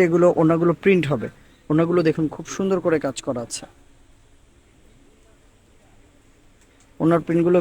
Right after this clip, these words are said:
কিন্তু খুবই চমৎকার, একদম ডিফারেন্ট, আর খুবই চিপ প্রাইসে প্রায় ড্রেসগুলো পেয়ে যাবেন। আর প্রাইসগুলো শুনতে হলে অবশ্যই আপনাকে আমাদের চ্যানেলটিকে সাবস্ক্রাইব করে রাখতে হবে। আমাদের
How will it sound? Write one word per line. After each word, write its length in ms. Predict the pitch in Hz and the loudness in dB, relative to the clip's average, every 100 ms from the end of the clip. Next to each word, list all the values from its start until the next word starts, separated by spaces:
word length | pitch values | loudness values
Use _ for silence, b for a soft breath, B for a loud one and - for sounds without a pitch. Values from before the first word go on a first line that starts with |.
| 160 | 0
কিন্তু 380 | 170 156 - 175 - | -2 -2 -2 -4 -4
খুবই 260 | - 190 214 208 | -4 0 0 0
চমৎকার, 420 | 208 208 - 220 214 - 190 | 0 0 0 0 0 -2 -2
একদম 260 | 185 175 196 147 | 0 0 0 2
ডিফারেন্ট, 400 | 165 160 139 113 - _ _ _ - _ _ _ _ | 0 0 -6 -6 -12 _ _ _ -20 _ _ _ _
আর 80 | 151 - | -12 -4
খুবই 240 | 185 196 202 | -2 -2 -4
চিপ 180 | - 214 - | -4 -4 4
প্রাইসে 300 | 214 196 208 185 | 4 6 4 4
প্রায় 200 | 185 175 143 | 4 4 4
ড্রেসগুলো 380 | 165 156 175 165 | 2 4 2 4
পেয়ে 160 | 185 175 | 4 4
যাবেন। 220 | 170 160 233 285 | 4 4 2 0
আর 80 | 147 - | -2 2
প্রাইসগুলো 400 | 160 165 190 202 - | 2 4 2 2 0
শুনতে 220 | 190 180 180 | -2 2 2
হলে 120 | 185 156 | 4 2
অবশ্যই 320 | 156 - 190 | 0 2 0
আপনাকে 280 | 180 185 190 254 b b _ - | 2 -2 0 -2 b b _ -2
আমাদের 220 | 151 156 | 2 2
চ্যানেলটিকে 440 | - 160 160 160 175 - | 2 2 2 2 -2 0
সাবস্ক্রাইব 440 | 160 - - 185 180 | -2 -2 0 0 2
করে 120 | 196 196 | 2 4
রাখতে 220 | 190 - 196 | 2 2 2
হবে। 180 | 202 208 247 - - - - _ _ _ _ _ _ _ - - 139 | 4 2 -2 -8 -20 -20 -20 _ _ _ _ _ _ _ -14 -4 0
আমাদের 320 | 143 143 151 | 2 2 0